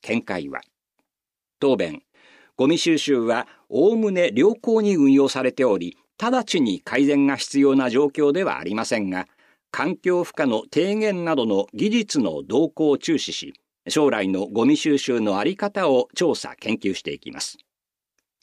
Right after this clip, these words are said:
この他の質問。障害者の生活力向上への支援。資源ゴミ分別アプリダウンロードの状況。声優会、大石公夫議員の質問でした。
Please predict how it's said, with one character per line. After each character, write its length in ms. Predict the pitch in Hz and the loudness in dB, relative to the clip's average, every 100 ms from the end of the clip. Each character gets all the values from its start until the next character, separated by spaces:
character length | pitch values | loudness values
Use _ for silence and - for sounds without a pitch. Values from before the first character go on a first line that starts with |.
| _ _ _ _ _ | _ _ _ _ _
こ 120 | - 151 | -4 0
の 120 | 214 | 0
他 200 | 165 147 | -2 -4
の 120 | 151 | -4
質 220 | - - | -4 -8
問。 280 | 156 143 135 - _ _ _ _ - | -10 -10 -14 -18 _ _ _ _ -2
障 240 | 196 220 | 2 2
害 180 | 226 214 | 2 0
者 160 | 175 | 0
の 200 | 131 123 135 | 0 0 0
生 260 | - 214 247 | 0 0 0
活 260 | 240 214 | -2 -2
力 320 | 175 101 - | -2 -2 -6
向 240 | - 180 220 | -2 2 4
上 260 | 196 190 | 4 2
へ 40 | 180 | 0
の 160 | 92 | -2
支 240 | - - 95 | -6 -6 -4
援。 300 | 87 71 - _ _ _ _ - | -4 -8 -18 _ _ _ _ -10
資 160 | - 226 | -2 0
源 420 | 220 170 120 104 | 2 2 0 -2
ゴ 180 | 104 131 | 0 2
ミ 220 | 202 233 | 2 0
分 320 | 180 185 226 | 2 2 2
別 320 | 214 208 202 196 | 2 0 0 -2
ア 80 | |
プ 160 | 190 175 | 0 0
リ 160 | 147 98 | 0 0
ダ 160 | 127 | -2
ウ 80 | 208 | 0
ン 160 | 226 220 | 0 2
ロ 200 | 208 170 | 2 2
ー 40 | |
ド 100 | 123 | 0
の 160 | 185 131 | 0 -2
状 280 | 92 101 - | -2 -4 -4
況。 340 | 92 69 65 - _ _ _ _ _ _ - | -8 -8 -10 -18 _ _ _ _ _ _ -4
声 120 | 151 | 2
優 240 | 139 135 95 | 4 4 2
会、 400 | - 76 69 - - | -4 -10 -10 -14 -2
大 260 | 208 240 190 | 0 2 0
石 240 | - 92 | -4 -6
公 160 | - 131 190 | 0 2 2
夫 60 | 185 | 2
議 140 | 160 | 2
員 160 | 156 82 | 0 0
の 100 | 64 | -6
質 180 | - - | -14 -14
問 180 | - - | -14 -14
で 120 | - | -14
し 100 | - | -14
た。 140 | - | -14